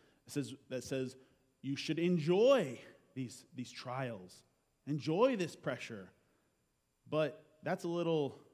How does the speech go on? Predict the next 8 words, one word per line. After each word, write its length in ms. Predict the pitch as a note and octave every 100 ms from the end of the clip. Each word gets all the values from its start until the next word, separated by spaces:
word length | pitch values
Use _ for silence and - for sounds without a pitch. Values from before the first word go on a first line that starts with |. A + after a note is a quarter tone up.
| _ _
uh, 240 | A2 A2+ F#2+ - _ _ _ _ _ _ _
self-inflicting, 960 | - - D#3 D3+ C3+ - D3+ - D3+ D3
to 80 |
enjoy 340 | A#2+ A2 C3+ C#3
self-inflicted 1700 | - C3+ B2+ - - _ _ _ _ _ _ - A2 C#3 C3 G#2+
wounds. 360 | A2 C#3 D3+ B2+
It's 140 | G#2
not, 300 | A#2+ D3+ C#3+